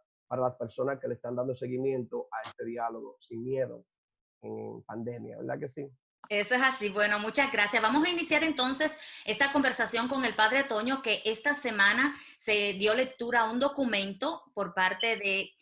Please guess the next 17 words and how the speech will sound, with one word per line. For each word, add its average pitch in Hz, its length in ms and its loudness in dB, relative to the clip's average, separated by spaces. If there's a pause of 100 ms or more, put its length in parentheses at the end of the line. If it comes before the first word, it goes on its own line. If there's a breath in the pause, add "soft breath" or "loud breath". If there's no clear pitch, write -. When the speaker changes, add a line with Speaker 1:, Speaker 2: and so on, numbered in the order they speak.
(200 soft breath)
Speaker 2:
el 196 400 2
Partido 202 360 0
Revolucionario 202 800 0
Moderno, 196 460 0
específicamente 220 1000 -2
de 202 160 -2
miembros 226 680 0 (200 loud breath)
que 185 80 -4
pertenecen 185 580 -4
a 202 40 -2
la 185 100 0
circunscripción 185 920 -4
número 311 380 2
dos, 190 380 -2 (260 soft breath)
que 180 100 2
hemos 226 160 0
estado 240 480 2